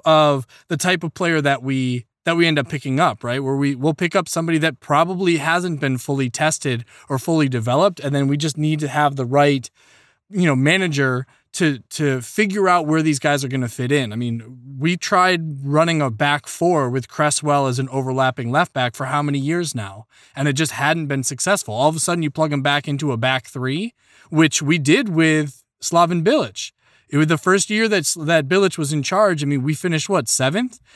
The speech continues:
And we were, we were, if I remember correctly, we were playing with that back three. And I think that that's where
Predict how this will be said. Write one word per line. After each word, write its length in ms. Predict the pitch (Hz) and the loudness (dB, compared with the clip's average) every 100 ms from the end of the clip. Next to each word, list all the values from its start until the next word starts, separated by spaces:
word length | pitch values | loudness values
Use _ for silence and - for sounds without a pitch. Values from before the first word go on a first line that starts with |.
| - - | -14 -2
And 120 | 143 | 2
we 140 | 170 | 4
were, 140 | 190 180 - - - | 4 0 -2 -18 -4
we 200 | 160 180 | -2 0
were, 120 | 190 | -2
if 120 | 143 | 0
I 40 | 185 | 2
remember 280 | 202 262 | 2 0
correctly, 260 | 208 143 147 | -2 -2 0
we 80 | 170 | 0
were 80 | 196 | 0
playing 300 | 240 330 269 | 0 0 0
with 80 | |
that 160 | 139 110 | 0 -2
back 240 | 120 107 | -2 -4
three. 340 | - 120 104 - - - - | -8 -10 -10 -14 -20 -14 -2
And 100 | 151 | 0
I 60 | |
think 180 | 156 175 | 0 0
that 220 | 190 147 | -2 -2
that's 400 | 135 165 170 - | 0 2 2 -4
where 480 | 160 165 160 151 147 | -4 -2 0 0 -2